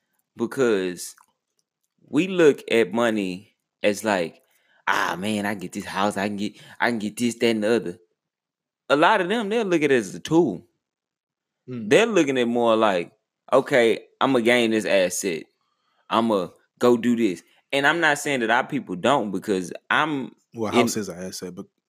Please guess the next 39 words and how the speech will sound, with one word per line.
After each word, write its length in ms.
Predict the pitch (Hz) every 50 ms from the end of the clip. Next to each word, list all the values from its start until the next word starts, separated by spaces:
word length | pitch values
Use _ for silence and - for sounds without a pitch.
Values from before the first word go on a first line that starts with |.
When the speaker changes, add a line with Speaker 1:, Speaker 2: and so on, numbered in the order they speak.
| _ -
Speaker 2:
I 60 | 120
know, 160 | 120 113 107 98
I 80 | 107
get 100 | 113 107
what 100 | 98 101
you're 60 | 98 95
saying. 140 | - - 180
Speaker 1:
Yeah, 220 | 208 208 170 151
I'm 120 | 160 165
just 200 | 143 139 135 127
saying, 320 | - 165 165 156 143 131 123
like, 260 | 120 113 113 107 -
you, 100 | 123 131
instead 380 | - - 123 120 - - 131 123
of 60 | 120 113
going 220 | 120 117 117 143
Speaker 2:
You'd 120 | 160 143
look 100 | 147 147
Speaker 1:
buy 140 | 131 135 135
Speaker 2:
at 60 | 139
Speaker 1:
some 80 | 131 127
Speaker 2:
it, 20 |
they 60 | 113 110
Speaker 1:
rims, 240 | 131 165 202 - 151 131
Speaker 2:
look 160 | - - - -
at 140 | 131 135
it 40 | 135
as 140 | 127 120 107
a 60 | 117
house, 420 | 107 98 127 135 135 139 127 - -
Speaker 1:
yeah, 100 | 247 208
Speaker 2:
as 160 | 151 143 151 156
a 40 |
Speaker 1:
ins-, 80 | 131 -
Speaker 2:
forever 400 | - 123 - 123 143 139 127 117
house 260 | 113 123 143 120 107
Speaker 1:
yeah, 100 | - 202 143
Speaker 2:
versus 140 | -
a 20 | -